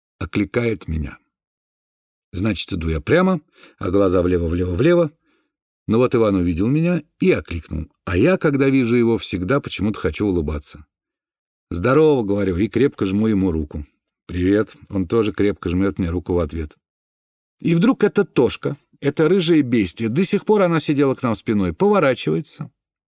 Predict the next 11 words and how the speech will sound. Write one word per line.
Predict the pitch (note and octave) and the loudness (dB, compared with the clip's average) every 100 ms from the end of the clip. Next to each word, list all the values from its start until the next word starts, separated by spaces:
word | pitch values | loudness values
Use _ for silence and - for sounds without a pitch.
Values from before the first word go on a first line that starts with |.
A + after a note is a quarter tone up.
| _ - | _ -8
и | |
протягивает | A2+ G#2+ G#2 D3+ C3 A2 F2+ - | -4 -2 0 0 2 0 -2 -2
мне | F2+ A2+ F3 | 0 0 0
ладошку. | C3 B2+ G#2 D#2 - - _ _ _ _ _ _ | 0 0 0 -4 -10 -20 _ _ _ _ _ _
У | - | -6
всех | - - F2 E2+ | -6 -6 -6 -4
на | A2+ | -4
виду. | F#2 D#2+ C#2+ - _ _ _ _ _ _ _ _ _ | -2 -4 -8 -18 _ _ _ _ _ _ _ _ _
Желает | F2+ B2 C#3+ - | -2 2 2 -2
поздороваться. | - D#2 G#2+ B2 D2 C#2 - - _ _ _ _ _ | -10 -4 0 0 -2 -8 -18 -20 _ _ _ _ _
Каково? | - D2+ E2 D2 C#2+ | -14 -8 -6 -6 -8